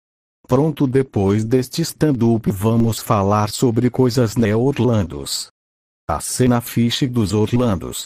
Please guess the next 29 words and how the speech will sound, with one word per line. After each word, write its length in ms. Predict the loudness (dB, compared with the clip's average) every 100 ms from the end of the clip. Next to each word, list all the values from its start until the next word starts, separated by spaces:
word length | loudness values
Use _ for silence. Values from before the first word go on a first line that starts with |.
| -4
é 80 |
que 180 | -2 -2
só 220 | -2 -2
quem 240 | 0 2 4
ouviu 460 | 2 0 0 0
o 40 | 0
primeiro 560 | 2 2 4 4 4
episódio 680 | 2 0 -2 0 0 2 2
é 80 | 0
que 160 | 2 2
entende. 600 | 2 2 2 0 -2 -10 -12 _ _ _ _ -12
Bom, 280 | -2 2 2
vou 200 | 2 0
falar 440 | 0 0 0 0 0
sobre 340 | 0 0 2
as 160 | -2 -2
primeiras 640 | 2 4 4 2 0 -2
pessoas 760 | 0 -2 0 2 2 0 -2 -10
que 160 | 0 0
seguiram 720 | 2 0 2 2 2 2 0
este 320 | -2 -2 -4
podcast. 760 | 0 0 0 -4 -6 -8 -8 -10 -12 _ _ _ _ _
Bem, 260 | 0 2 2
vou 320 | 2 0 0
começar 640 | 0 0 0 0 0 2
a 100 | 0
história 560 | 0 -2 0 2 2 0
do 140 | 2
início. 540 | 2 2 0 -4 -6